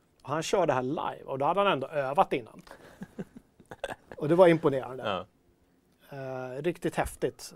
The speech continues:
Speaker 1: Eh, såna, eh, de här gamla tjugotalsbilarna.
Speaker 2: Mm.
Speaker 1: Racingbilarna. Helt ballt. Nej, så att det där, jag ser fram emot det. Jag hoppas verkligen att de gör,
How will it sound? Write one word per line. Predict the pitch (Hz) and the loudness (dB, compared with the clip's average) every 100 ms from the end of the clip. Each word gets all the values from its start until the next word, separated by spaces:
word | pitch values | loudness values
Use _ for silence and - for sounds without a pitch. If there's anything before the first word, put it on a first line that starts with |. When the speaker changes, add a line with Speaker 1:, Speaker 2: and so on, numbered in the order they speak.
| - | -18
Speaker 1:
Eh, | - 151 | -16 -16
såna, | 143 135 120 117 | -14 -12 -12 -14
eh, | - - 78 - - _ | -18 -20 -20 -18 -20 _
de | - | -20
här | - 127 | -16 -10
gamla | 127 123 120 113 113 - _ _ - - - - - - - - - _ - - - | -10 -8 -8 -8 -14 -16 _ _ -20 -16 -14 -16 -16 -18 -20 -20 -20 _ -20 -20 -20
tjugotalsbilarna. | - - 123 120 123 117 131 151 139 104 113 | -12 -8 -6 -6 -10 -6 -6 -6 -8 -10 -10
Speaker 2:
Mm. | 104 110 117 _ _ 156 | -8 -10 -14 _ _ -14
Speaker 1:
Racingbilarna. | 131 123 135 127 131 - - _ - - _ - | -12 -12 -12 -12 -12 -16 -20 _ -20 -20 _ -20
Helt | - | -20
ballt. | - 80 - - - | -18 -18 -20 -12 2
Nej, | 190 202 | 2 4
så | 220 | 2
att | 202 | 4
det | 214 | 6
där, | 269 | 8
jag | 240 233 | 8 4
ser | 240 | 4
fram | 220 240 220 | 4 4 4
emot | 202 180 | 0 0
det. | 175 | 0
Jag | 165 | 2
hoppas | 170 196 180 | 2 -2 0
verkligen | 214 190 202 202 | 0 0 0 -2
att | 196 _ - | -2 _ -20
de | 196 170 160 | -2 0 6
gör, | 151 147 147 143 | 8 10 8 6